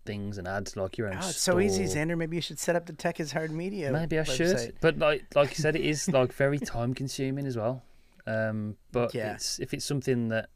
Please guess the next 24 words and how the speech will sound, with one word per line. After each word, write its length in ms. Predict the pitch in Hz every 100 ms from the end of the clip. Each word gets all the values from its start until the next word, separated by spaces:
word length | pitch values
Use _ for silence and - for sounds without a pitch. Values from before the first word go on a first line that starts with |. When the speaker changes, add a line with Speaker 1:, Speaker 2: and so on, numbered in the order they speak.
| - -
Speaker 1:
you 80 |
know, 220 | 107 107 101 _ - -
you, 280 | - 113 107 - -
we 100 | 113
need 140 | 113 104
to 120 | 110
build 360 | 98 117 110 110
a 40 |
brand 460 | 101 110 110 107 -
going 220 | 110 104
forward, 380 | - 110 104 98
then 120 | 101
it's 180 | 104 -
definitely 300 | - - 98
something 320 | - 104 98 92
you 80 |
need. 300 | 90 92 123 - - - - - - -
Um, 260 | 95 92 92 87
Speaker 2:
I 80 | -
think 200 | 120 110
that 100 | 104
would 100 | 120
be 80 | 117
cool. 300 | - 107